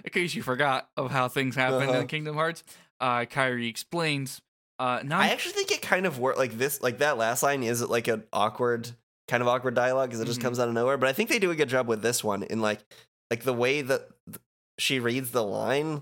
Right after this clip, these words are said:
Speaker 2: like,
Speaker 1: It does just feel like she's thinking out loud.
Speaker 2: Right, yeah,
Speaker 1: A-,
Speaker 2: exactly.
Speaker 1: as opposed to Mickey and Riku being like, "Here's how time travel works."
Speaker 2: <laughs> Yeah.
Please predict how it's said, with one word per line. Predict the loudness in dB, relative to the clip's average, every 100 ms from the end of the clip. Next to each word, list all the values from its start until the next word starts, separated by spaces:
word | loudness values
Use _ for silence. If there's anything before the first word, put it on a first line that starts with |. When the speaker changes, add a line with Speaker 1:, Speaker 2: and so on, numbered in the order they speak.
| -4
Speaker 2:
like, | -2 -2 -4 -16 _ _ _ _ -8
Speaker 1:
It | -4
does | -4 -4
just | -6 -4
feel | -2
like | -2
she's | -4 -10 -12 -12
thinking | -10 -8
out | -6 -2
loud. | -2 -2 _ -4
Speaker 2:
Right, | 0 2 2
yeah, | 2 2 0
Speaker 1:
A-, | 0
Speaker 2:
exactly. | 2 2 2 -2
Speaker 1:
as |
opposed | -2 -2 -2
to | -2
Mickey | -2 -4 -4
and | -6
Riku | -8 -10 -10 -10 -12 -10
being | -10 -8 -6
like, | -6
"Here's | -4 -2 0
how | -2
time | 0 -2 -2
travel | -4 -4
works." | -8 -10 -12 -4
Speaker 2:
<laughs> |
Yeah. | 0 2 2 2 2 2